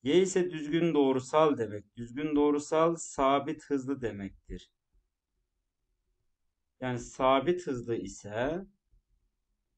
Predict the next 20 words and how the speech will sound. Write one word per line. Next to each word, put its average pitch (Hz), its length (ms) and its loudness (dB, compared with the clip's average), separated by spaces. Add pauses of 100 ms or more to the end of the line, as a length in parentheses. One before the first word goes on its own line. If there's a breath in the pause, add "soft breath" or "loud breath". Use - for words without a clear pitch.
(1400)
net 143 360 -2
kuvvet 135 480 -2
sıfır 160 380 -4
olması 104 540 -6
gerekir. 139 760 -6
Bu 147 120 -8
da 147 220 -2
dengelenmiş 139 720 0
kuvvetlerin 117 500 -6
etkisinde 131 500 -6
demektir. 98 540 -16 (640)
Y 156 220 2
aracı 120 380 0
ise, 104 340 -18
Z 101 160 -10
aracı 117 500 2
ise 101 400 -16
duruyor. 135 560 -2 (520)
Yine 143 340 -2
durduğundan 120 1040 -4